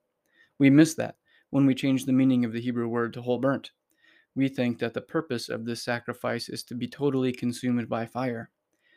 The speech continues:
Well, it is. It is to be totally consumed by fire so that the offering can rise in smoke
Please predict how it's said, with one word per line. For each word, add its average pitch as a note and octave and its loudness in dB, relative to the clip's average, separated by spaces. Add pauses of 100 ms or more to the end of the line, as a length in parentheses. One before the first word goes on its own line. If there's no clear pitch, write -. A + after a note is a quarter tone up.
(140)
Well, B2+ 4
it B2 4
is. - -4 (260)
It B2+ 2
is E3+ 2
to F#3+ -8
be C#3 -2
totally A2+ -2
consumed A2 -6
by A2 -6
fire A#2 -8 (120)
so C#3+ 2
that A#2 -4 (720)
the B2 2
offering A#2 0
can A2+ -6
rise A#2+ 0
in A#2 -6
smoke A#2 -6